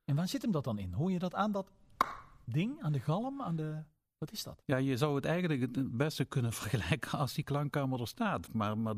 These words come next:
Speaker 2: dan verandert dit echt in een, in, ik wil niet zeggen de Scala van Milaan, maar, maar dan,
Speaker 1: <laughs>
Speaker 2: dan, maar dan wordt er iets toegevoegd aan, aan, aan het geluid.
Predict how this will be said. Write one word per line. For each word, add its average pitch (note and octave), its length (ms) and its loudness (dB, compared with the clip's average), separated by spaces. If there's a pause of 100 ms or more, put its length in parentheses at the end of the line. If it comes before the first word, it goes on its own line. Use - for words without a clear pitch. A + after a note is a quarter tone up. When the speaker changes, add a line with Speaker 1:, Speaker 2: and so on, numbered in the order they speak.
Speaker 2:
dan C3+ 280 0 (180)
verandert C#3 460 0
dit C#3+ 160 0
echt D#3 240 -2
in A2+ 120 2
een, A2+ 240 0
in, B2 300 -2
ik - 140 -14
wil F#2+ 120 -2
niet G2 160 0
zeggen G#2 200 0
de G2+ 60 0
Scala G2 360 0
van G2+ 140 0
Milaan, A2 400 0
maar, C3 460 -2
maar C3+ 100 4
dan, B2+ 280 2 (100)
Speaker 1:
<laughs> A2 120 0
Speaker 2:
dan, A#2+ 240 0 (720)
maar C3 80 0
dan C3 260 0 (240)
wordt - 380 -2
er E3 60 2
iets C#3+ 140 -2
toegevoegd G2+ 560 0
aan, G#2+ 320 -2 (120)
aan, A2 480 -4
aan A2+ 140 -2
het G#2 100 -4
geluid. G2+ 440 0